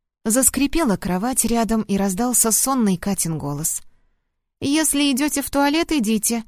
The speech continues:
нечего дверь расхлебенивать». Света и Неля молча выскользнули наружу, прикрыв за собой дверь. «Пять утра», шепнула я Кате, посмотрев на часы. Та пробормотала что-то невнятное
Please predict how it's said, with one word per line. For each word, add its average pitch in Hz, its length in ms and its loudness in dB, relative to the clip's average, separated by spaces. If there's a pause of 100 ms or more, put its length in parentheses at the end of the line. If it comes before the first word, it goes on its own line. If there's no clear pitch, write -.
(220)
нечего 254 520 2
дверь 202 340 4
расхлебенивать». 190 840 0 (840)
Света 220 500 0
и 202 180 0
Неля 269 340 0
молча 269 560 0
выскользнули 226 640 0
наружу, 214 480 2
прикрыв 190 480 -4
за 175 140 -2
собой 165 340 -4
дверь. 139 380 -10 (800)
«Пять 233 360 -2
утра», 175 560 -2 (400)
шепнула 196 500 -2
я 175 200 0
Кате, 196 340 -4
посмотрев 165 540 -4
на 160 80 -6
часы. 170 440 -6 (920)
Та - 160 0
пробормотала 240 760 2
что-то 269 280 -4
невнятное 233 760 0